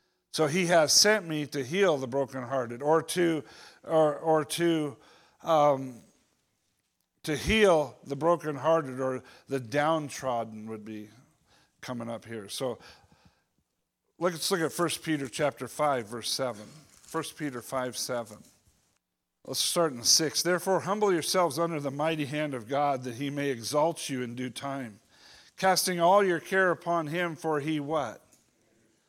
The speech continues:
He cares for you. Does he care about the brokenhearted? The answer is yes.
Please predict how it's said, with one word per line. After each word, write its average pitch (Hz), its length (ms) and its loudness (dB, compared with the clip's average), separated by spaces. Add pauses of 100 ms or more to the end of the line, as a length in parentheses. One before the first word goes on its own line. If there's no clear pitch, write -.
(300)
He 117 100 -12
cares 127 380 -8
for - 180 -12
you. 95 240 -14 (1800)
Does 117 160 -8
he 120 80 -8
care 147 320 -4
about 131 380 -2
the 120 60 -10
brokenhearted? 110 920 -10
The 104 120 -12
answer 123 320 -12
is 92 160 -16
yes. - 640 -12